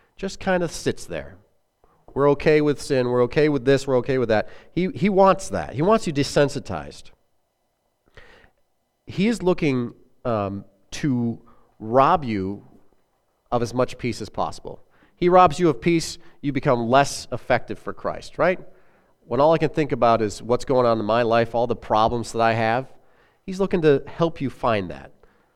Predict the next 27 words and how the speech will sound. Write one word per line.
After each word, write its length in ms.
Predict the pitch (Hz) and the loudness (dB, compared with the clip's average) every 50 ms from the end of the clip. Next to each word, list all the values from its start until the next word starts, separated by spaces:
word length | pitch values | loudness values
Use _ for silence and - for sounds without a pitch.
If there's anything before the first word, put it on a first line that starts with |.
| _ _ _ _ _ _ _ _ _ _ - | _ _ _ _ _ _ _ _ _ _ -2
Here 200 | - 156 180 175 | 2 2 2 2
today 320 | - 160 139 131 135 143 | 2 0 2 4 4 4
is 100 | 127 113 | 2 2
your 100 | 131 127 | -2 -4
problem 380 | - - 147 131 120 110 101 92 | -2 0 2 2 2 0 -2 -8
for 140 | - 98 | -8 -10
the 80 | 85 87 | -10 -8
day, 140 | 85 82 82 | -10 -10 -10
Jeremy, 320 | - 98 90 104 139 175 | -8 -6 -6 -4 -2 0
and 80 | 170 170 | -2 -2
if 100 | - - | 0 2
I 80 | 190 | 4
let 220 | 196 196 240 226 147 | 4 6 6 6 6
him, 160 | 131 135 156 | 4 2 2
he'll, 320 | 151 175 202 208 214 - - - - | 0 2 0 0 -2 -4 -14 -6 -6
he'll 100 | 240 247 | -2 -2
help 140 | 233 160 - | -2 -2 -2
me 80 | 113 | -4
think 260 | - - 104 87 - | -4 -4 -6 -8 -6
that 200 | - 92 90 - | -6 -8 -8 -8
through. 280 | - 98 107 143 180 - - - - - - - - _ - - _ - | -8 -6 -4 -4 -6 -8 -12 -20 -20 -20 -20 -20 -20 _ -20 -20 _ -2
My 140 | 147 139 | -2 -2
finances 640 | - - 139 127 120 117 120 117 113 - 165 156 131 | 0 2 2 2 2 2 0 -2 -2 -4 -6 -6 -4
or 80 | 110 | -4
my 160 | 101 95 95 98 | -4 -4 -6 -6
kids 400 | - - 127 123 135 135 117 117 | -2 0 2 2 2 0 -2 -2
or 220 | 107 104 101 | -2 -2 -2